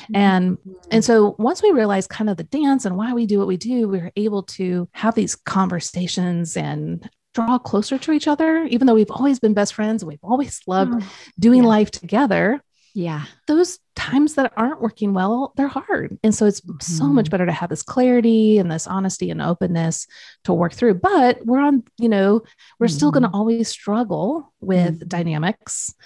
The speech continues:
Speaker 2: Mm-hmm.
Speaker 1: Um, and so that's why we just have to remain curious and
Speaker 2: Mm-hmm.
Speaker 1: intrigued with one another and keep learning about ourselves personally, but then also the other person. And it just makes, you know, for a really wonderful marriage, even though it's not gonna be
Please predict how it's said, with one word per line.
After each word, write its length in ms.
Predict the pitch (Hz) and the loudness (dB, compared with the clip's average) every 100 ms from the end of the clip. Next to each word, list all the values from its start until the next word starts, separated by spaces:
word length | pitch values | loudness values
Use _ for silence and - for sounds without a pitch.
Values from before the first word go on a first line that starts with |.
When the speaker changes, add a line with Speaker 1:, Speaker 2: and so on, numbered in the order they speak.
| - - | -20 -12
Speaker 2:
Mm-hmm. 200 | 151 139 | -10 -4
Speaker 1:
Um, 520 | 175 165 165 165 170 - | -2 0 -2 -4 -8 -4
and 360 | 196 185 180 170 _ _ _ | -2 0 0 -4 _ _ _
so 140 | - 214 | -2 0
that's 180 | 233 | 0
why 120 | - 254 | 0 2
we 100 | 214 | 2
just 140 | 196 | 0
have 160 | 202 - | -4 -4
to 100 | 180 | -4
remain 300 | 175 165 160 | -4 -6 -8
curious 800 | - 302 269 262 247 - - - - - _ 190 | -2 0 2 2 2 -2 -8 -10 -20 -20 _ -4
and 340 | 180 170 165 | -2 -2 -4
Speaker 2:
Mm-hmm. 140 | 147 | -4
Speaker 1:
intrigued 560 | - 147 - 302 294 254 | -4 -4 -4 0 2 2
with 160 | 247 240 | 0 2
one 100 | 233 | 2
another 580 | 226 220 214 208 208 - | 4 2 2 2 0 -2
and 260 | 175 170 - | -6 -6 -10
keep 480 | - 214 208 202 - - | -6 -2 0 -2 -14 -12
learning 460 | 170 190 214 214 214 | -2 2 4 4 4
about 460 | 190 185 190 - - | 2 2 0 -2 -6
ourselves 440 | 180 - 220 180 - | -8 -2 0 0 -2
personally, 480 | 269 - 151 156 | -4 -2 -4 -4
but 120 | 185 - | -6 -2
then 300 | 196 190 196 | 0 0 -2
also 480 | 185 - 185 185 185 | -6 -2 -2 -2 -8
the 140 | 147 147 | -8 -6
other 120 | 135 | -8
person. 420 | - 170 - 180 - | -6 -6 -6 -12 -10
And 580 | 170 - - - 208 | -10 -10 -20 -6 -2
it 60 | 202 | 0
just 160 | 220 269 | 0 0
makes, 480 | 302 - - - - | -2 -4 -12 -12 -2
you 80 | 226 | 2
know, 100 | 214 | 2
for 160 | 214 196 | 2 0
a 60 | |
really 380 | 190 202 208 190 - | 0 0 -2 -4 -8
wonderful 300 | 170 196 202 | -8 -4 -2
marriage, 340 | 175 269 190 - 185 | -2 0 -2 -4 -6
even 260 | 233 330 | -2 0
though 160 | 185 151 | 0 0
it's 180 | - 135 | -4 -10
not 120 | 135 | -6
gonna 100 | |
be 80 | 190 | -4